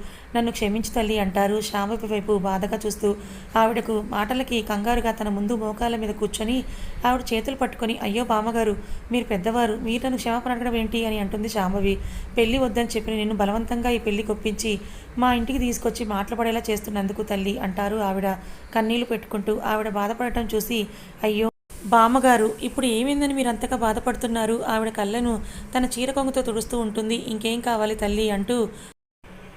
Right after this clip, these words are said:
"నా వల్లే కదా నువ్వు ఇన్ని మాటలు పడుతున్నావు" అని బాధపడుతూ అంటూ ఉంటారు ఆవిడ. కథ ఇంకా ఉంది.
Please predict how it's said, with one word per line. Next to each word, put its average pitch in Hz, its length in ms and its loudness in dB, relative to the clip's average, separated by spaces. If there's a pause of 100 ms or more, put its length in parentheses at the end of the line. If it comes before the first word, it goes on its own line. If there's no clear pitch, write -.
(100)
"నా 226 180 8
వల్లే 277 260 6
కదా 233 360 6 (100)
నువ్వు 247 240 2
ఇన్ని 233 260 4
మాటలు 247 320 2
పడుతున్నావు" 226 580 4 (360)
అని 233 300 2 (180)
బాధపడుతూ 220 580 4
అంటూ 220 280 2
ఉంటారు 214 520 4 (380)
ఆవిడ. 208 260 6 (680)
కథ 240 340 8 (400)
ఇంకా 208 300 6
ఉంది. 208 360 4